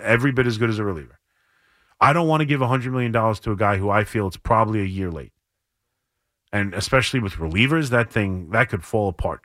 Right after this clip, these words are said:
quickly. And while I'm all in for twenty-four, I don't want to give out hundred million dollar contracts to relievers that won't be good in a couple years. Like, I, I'm okay with the, the Yankees bullpen. That's, that's their specialty of building bullpens. I'm confident that Cash and company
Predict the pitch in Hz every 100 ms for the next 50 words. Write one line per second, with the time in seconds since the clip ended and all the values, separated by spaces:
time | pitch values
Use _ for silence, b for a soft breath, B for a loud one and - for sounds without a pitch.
0 | _ - 104 - - _ _ _ _ _
1 | _ _ _ - 117 123 135 123 123 135
2 | 160 160 127 - 143 127 147 117 117 135
3 | 131 120 120 101 135 123 127 120 110 101
4 | - 123 117 104 - 107 110 117 107 -
5 | B B - 101 127 113 101 208 190 120
6 | 92 92 92 104 110 110 113 135 b b
7 | b 127 180 185 - 175 160 - 135 127
8 | 127 123 170 165 180 113 151 151 190 202
9 | 175 _ _ _ _ _ _ _ _ _
10 | _ _ _ _ _ _ _ _ _ _
11 | 98 117 147 - - 160 190 - - 170
12 | - 160 156 - 135 110 90 127 123 110
13 | 123 - 92 87 98 156 165 - 127 143
14 | 143 120 110 98 - 127 131 - 120 123
15 | 117 113